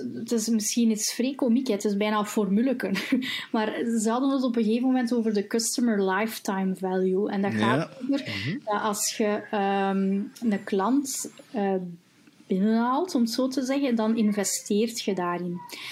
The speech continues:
Speaker 1: Ehm, en dat kost u wel wat, hè. Dus dat is ook in ons geval zo. Wij schrijven boeken, we schrijven artikels en we geven veel gratis weg. Maar de vraag is dan natuurlijk, hoe lang blijft die, die klant bij u?
Speaker 2: Ja.
Speaker 1: En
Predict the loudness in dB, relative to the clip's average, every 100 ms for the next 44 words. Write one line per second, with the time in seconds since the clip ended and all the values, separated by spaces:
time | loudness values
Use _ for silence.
0 | -12 -14 -8 -2 0 0 2 2 0 0
1 | 0 0 0 -4 -2 0 2 2 0 -2
2 | -6 -8 -2 0 0 2 0 0 0 0
3 | 0 2 2 0 -2 -2 -2 0 -2 -2
4 | -4 -4 -2 0 -2 -4 -6 -2 0 0
5 | -2 -2 -2 0 -2 -4 -4 -2 -2 0
6 | 0 0 2 2 2 0 0 0 0 -2
7 | -2 -4 -2 -2 -4 -4 -12 -12 -12 -10
8 | -4 -2 0 0 0 2 2 2 2 0
9 | -2 0 2 0 -2 -6 -16 -18 -20 _
10 | 0 2 2 4 2 2 2 0 -2 -6
11 | -2 2 4 4 2 -2 -4 0 2 2
12 | 0 0 2 0 0 2 2 4 2 0
13 | -6 -16 _ -20 -20 -20 -18 -4 -4 -4
14 | -10 -2 0 0